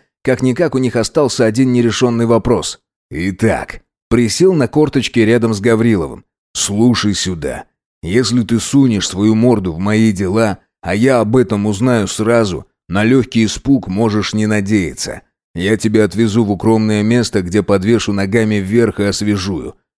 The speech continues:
А если ещё раз полезешь к Дашке, то для начала кастрирую голыми руками, а потом освежую, понял?» «Понял».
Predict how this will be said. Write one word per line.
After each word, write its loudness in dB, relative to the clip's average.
А -4
если 2
ещё 4
раз -2
полезешь 0
к -10
Дашке, 0
то 2
для 4
начала 2
кастрирую 2
голыми 2
руками, 0
а -2
потом 0
освежую, 0
понял?» 2
«Понял». 0